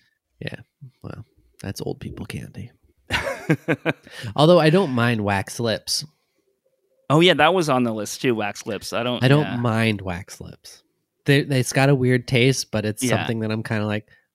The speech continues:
Speaker 1: I'm, I'm kind of into it. <laughs>
Speaker 2: Yeah. <laughs> Well, that's the, the fun thing, too, as a kid about Halloween. It's like, there's, there's these, the best candies, like, these rock, and then there's the other ones where, like, you can make games out of them, or you can do dares, like, <laughs>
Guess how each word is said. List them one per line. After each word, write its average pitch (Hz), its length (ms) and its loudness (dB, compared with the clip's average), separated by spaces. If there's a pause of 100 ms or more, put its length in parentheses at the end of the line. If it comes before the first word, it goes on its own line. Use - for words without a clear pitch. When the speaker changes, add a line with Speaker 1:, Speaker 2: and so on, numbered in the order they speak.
(140)
Speaker 1:
I'm, 120 180 -14
I'm 139 120 -4
kind 107 380 -6
of 143 80 0
into 165 200 2
it. 226 200 -4
<laughs> - 80 -14 (500)
Speaker 2:
Yeah. - 200 0
<laughs> 160 960 2 (500)
Well, - 100 0
that's - 200 0
the, 427 300 -2
the 320 100 2
fun 160 320 -2
thing, 156 220 0
too, 143 220 2
as 123 140 2
a 123 60 -6
kid 117 200 -6
about 107 260 -8
Halloween. 104 500 -6
It's 104 160 -10
like, 113 180 -8 (260)
there's, 131 320 4 (280)
there's 127 280 6
these, 123 200 2 (100)
the 113 120 -2
best 123 340 -4
candies, 131 500 -4
like, 95 340 -8
these 113 300 -4
rock, 101 360 -6
and 117 100 -4
then 101 120 -8
there's 98 160 -10
the 101 120 -8
other 101 160 -8
ones 104 320 -10
where, 95 240 -8
like, 104 260 -10
you 123 60 -6
can 117 160 -4
make 123 180 -2
games 156 320 0
out 92 120 -4
of 87 80 -10
them, 92 140 -8
or 90 60 -10
you 104 100 -8
can 120 160 -8
do 120 140 -4
dares, 104 500 -4
like, 95 360 -16
<laughs> - 40 -20